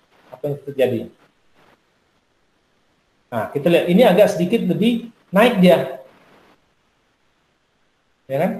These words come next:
Tadi kan dua nih. Ya, tadi dua.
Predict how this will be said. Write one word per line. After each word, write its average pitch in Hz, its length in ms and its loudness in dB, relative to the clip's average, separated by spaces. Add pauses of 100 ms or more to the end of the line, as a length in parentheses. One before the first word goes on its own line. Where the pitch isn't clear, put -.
(160)
Tadi 156 160 2
kan 247 160 4
dua 185 160 6
nih. - 320 0 (2250)
Ya, 165 400 -6 (240)
tadi 143 160 -6
dua. 156 560 0